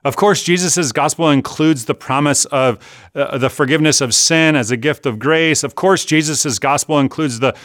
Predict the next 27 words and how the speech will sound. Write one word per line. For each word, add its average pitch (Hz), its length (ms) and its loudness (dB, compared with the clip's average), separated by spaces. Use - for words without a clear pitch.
the 139 100 0
promise 156 440 0
that 139 240 -2
death 151 260 -2
will 165 120 2
not 147 280 0
have 139 300 -2
the 147 80 0
last 131 320 0
word, 147 320 2
that 139 140 -2
our 147 220 0
eternal 151 480 0
life 131 360 0
will 139 100 0
be 147 180 2
with 143 240 0
God, 131 400 0
uh, 127 240 -2
and 131 220 -2
that, 135 260 -2
that 131 140 0
it 143 100 2
will 135 120 0
never, 135 500 0
ever 139 240 0
cease. - 640 -4